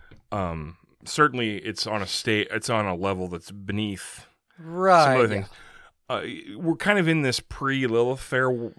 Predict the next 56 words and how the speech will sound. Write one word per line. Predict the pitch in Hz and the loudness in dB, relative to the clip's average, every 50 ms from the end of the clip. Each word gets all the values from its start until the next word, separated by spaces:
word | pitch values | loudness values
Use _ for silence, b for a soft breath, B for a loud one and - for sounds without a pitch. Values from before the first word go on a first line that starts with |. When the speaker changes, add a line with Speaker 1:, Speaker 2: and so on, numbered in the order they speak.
| 113 - | -18 -14
Speaker 1:
time | - 135 143 127 123 123 123 120 | -8 -6 -4 -2 0 0 2 4
Speaker 2:
Yeah, | 120 139 107 | 4 4 4
Speaker 1:
still | 90 98 110 120 127 123 123 123 | 2 0 0 2 2 4 4 2
Speaker 2:
right. | 113 113 | 0 0
Speaker 1:
yet. | 120 120 120 120 - - - _ B B B B B B B B B B B B _ | 0 -2 -2 -2 -6 -10 -20 _ B B B B B B B B B B B B _
Um, | - 120 113 110 104 107 160 | -4 -2 -2 -2 -2 -2 -2
you | 165 | 0
know, | 135 120 117 | 0 0 2
they | 117 131 | 2 0
even | 135 139 127 117 113 | 0 0 0 0 0
mentioned | 113 113 117 - 113 107 | 0 0 -2 -2 -2 -2
in | 104 98 | -2 -2
the | 95 | -4
thing | - 131 113 104 95 | -4 -2 -2 -2 -2
that | 95 90 - - - 92 | -4 -6 -6 -10 -8 -4
there | 104 104 | -2 -2
was | 101 92 95 | -2 -2 -4
a | 92 | -8
K-Rock | - - - 120 110 113 107 104 98 - | -8 -4 -2 0 2 2 2 0 -2 -4
did | 104 92 | -6 -4
not | 104 101 95 | -4 -2 -2
allow | 95 95 95 92 95 95 95 | -2 -2 0 0 0 -2 -2
two | 92 - - 110 | -4 -6 -8 -8
female | 95 - - 104 101 95 92 90 | -8 -6 -6 -4 -4 -4 -4 -4
artists | 87 92 92 - | -4 -6 -8 -8
to | - 95 | -10 -12
be | |
played | - - 101 92 | -8 -4 2 6
Speaker 2:
Right, | 151 170 165 151 139 | 10 10 10 10 8
Speaker 1:
back | 131 - | 6 4
to | 135 | 6
Speaker 2:
right, | 151 147 135 123 | 8 8 8 8
Speaker 1:
back. | 101 - - - | 4 -2 -8 -4
Speaker 2:
right. | - 139 131 113 98 B B B B B B B | 2 2 4 2 2 B B B B B B B
Speaker 1:
So | - - 156 147 | -6 0 2 2
I, | 143 127 - 131 | 2 4 4 2
I | 139 | 2
think | 135 - 175 170 160 - | 2 2 -4 -4 -4 -2
that | 135 117 110 104 | -2 -2 -2 4
that | 117 120 127 135 127 107 | 6 8 8 8 8 6
is | 90 107 107 - | 2 -2 -4 -4
kind | - - - 113 107 | -6 -2 -2 0 0
of | 101 90 92 90 | 0 -2 -4 -2
where | 98 95 95 95 92 92 90 87 87 85 82 87 - _ - | 0 2 2 4 2 2 2 0 -2 -6 -8 -12 -18 _ -10
a | - 104 | -8 -4
lot | 101 98 98 95 98 | 0 0 0 0 0
of | 92 | -2
this | 92 90 85 - - | -4 -6 -6 -6 -10
is, | 85 82 80 80 - - | -10 -10 -12 -12 -16 -16
is | - 87 87 82 80 80 78 - _ _ _ - | -14 -12 -12 -12 -14 -16 -20 -20 _ _ _ -14
lies. | 104 98 90 82 78 69 64 55 52 - - - B B B B B B | -8 -6 -6 -6 -6 -8 -10 -14 -14 -16 -16 -18 B B B B B B
It | B - 110 107 | B -6 -4 0
lies | 107 107 110 110 110 101 | 0 2 2 2 2 0
in | 104 104 104 101 | 0 -2 -2 -2
the, | 98 95 95 90 87 78 - - | -2 -2 -4 -6 -6 -10 -12 -14
the | - 117 107 107 110 107 107 101 98 95 - - | -16 -16 -16 -14 -8 -8 -6 -6 -6 -8 -12 -10